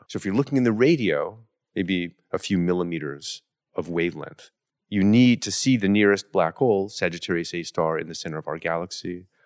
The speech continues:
or M eighty-seven at the, the next distant galaxy. You need to have an angular resolution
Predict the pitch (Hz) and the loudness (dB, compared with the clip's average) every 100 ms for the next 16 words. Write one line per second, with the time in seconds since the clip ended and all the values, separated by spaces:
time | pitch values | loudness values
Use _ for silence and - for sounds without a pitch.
0 | - 90 - 95 85 82 - 80 78 78 | -8 -4 0 0 0 -2 -2 -2 -4 -10
1 | - _ _ _ _ - - 82 - 80 | -16 _ _ _ _ -12 -4 -4 -4 -6
2 | 85 90 - - - _ _ _ - - | -2 -2 -4 -16 -20 _ _ _ -2 -2
3 | 82 78 73 73 - - - - _ - | -6 -2 -2 -2 -8 -12 -12 -16 _ -6
4 | 101 104 113 117 110 - 107 98 92 90 | -2 2 4 2 0 -4 -2 -2 -2 -2
5 | 92 92 92 90 - _ _ _ _ 98 | 0 0 0 -4 -8 _ _ _ _ -4
6 | 90 98 95 90 90 87 95 98 95 80 | 0 0 2 4 2 0 -4 -2 -2 -4
7 | 80 | -6